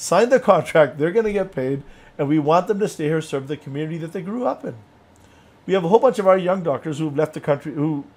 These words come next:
educated elsewhere, Ireland, Australia, uh, Bahamas. The government cut post-secondary education by fifteen percent 'cause the economy was bad. We have money now. Let's invest in the assessments, practice assessments in the medical schools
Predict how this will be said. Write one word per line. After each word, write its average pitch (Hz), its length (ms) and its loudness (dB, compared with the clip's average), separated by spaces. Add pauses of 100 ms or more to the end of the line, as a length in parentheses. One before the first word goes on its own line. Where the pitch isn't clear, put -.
(140)
educated 165 420 0
elsewhere, 139 400 -2 (300)
Ireland, 143 480 2 (260)
Australia, 151 560 -2 (520)
uh, 127 100 -2
Bahamas. 135 540 0 (1500)
The 180 100 -4
government 233 420 4
cut - 280 0
post-secondary 202 640 -2
education 170 480 -4
by 160 100 2
fifteen 156 380 -4
percent 123 440 -6
'cause 131 160 -6
the 143 100 -4
economy 147 420 0
was 127 160 -6
bad. 113 320 -2 (240)
We 208 140 0
have 226 160 4
money 220 260 0
now. 123 240 -6 (500)
Let's 160 280 4
invest 156 640 -4 (260)
in 160 140 -4
the 170 160 -2
assessments, 165 580 -4
practice 165 440 -6
assessments 151 540 -6
in 143 80 -10
the 139 80 -8
medical 143 280 -4
schools 123 340 -10